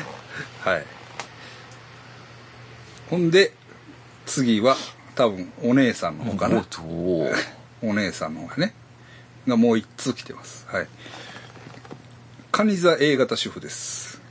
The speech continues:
Speaker 1: 学校の怖い話を思い出したのでメールします。
Speaker 2: うん。
Speaker 1: 娘が小二の頃、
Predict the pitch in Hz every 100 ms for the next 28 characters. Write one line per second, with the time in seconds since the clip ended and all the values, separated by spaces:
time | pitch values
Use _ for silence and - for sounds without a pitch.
0 | - 139 139 - 175 185 - 233 196 160
1 | 151 - 131 123 123 120 - 110 139 120
2 | 95 85 85 90 76 - - 165 151 -
3 | - 156 - 127 139 170 - - - 139
4 | 135 139 151 143 180 147